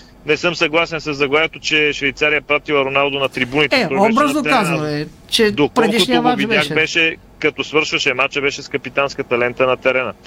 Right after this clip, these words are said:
Speaker 1: И
Speaker 2: Да.
Speaker 1: пак фотографите гледаха към него. А, наистина, тепърва ще изучаваме и Роналдо, и Лео Меси, и тепърва историята ще, а, ще говори за тях, а, и ще, още повече ще оцениме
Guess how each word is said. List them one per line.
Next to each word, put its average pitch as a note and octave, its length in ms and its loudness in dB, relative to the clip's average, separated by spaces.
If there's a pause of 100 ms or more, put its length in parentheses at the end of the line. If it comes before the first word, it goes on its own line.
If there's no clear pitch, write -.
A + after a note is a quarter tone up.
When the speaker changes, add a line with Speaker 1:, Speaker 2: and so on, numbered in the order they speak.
Speaker 1:
И D#3 60 -6
Speaker 2:
Да. D#3 180 2
Speaker 1:
пак D#3+ 160 -2
фотографите C#3 640 -2
гледаха C3 340 0
към C3 200 -6
него. A2+ 260 -2 (360)
А, C#3+ 180 0
наистина, A3 340 -2
тепърва G#3+ 460 -2
ще F#3 380 0 (100)
изучаваме F3+ 640 -2
и D#3+ 180 0
Роналдо, D#3+ 420 -2
и D3+ 120 0
Лео D#3+ 200 2
Меси, D#3 340 -4
и D3+ 100 -6
тепърва D#3+ 480 -2
историята D#3 440 -2
ще, C#3 300 -2 (520)
а, C3+ 640 2
ще - 440 -4
говори C3 600 0
за D3 140 -6
тях, D#3+ 440 -4
а, D#3 200 0
и D3 180 0
ще, C#3 540 0
още D3+ 340 0
повече E3 340 0
ще - 140 -4
оцениме C#3+ 580 0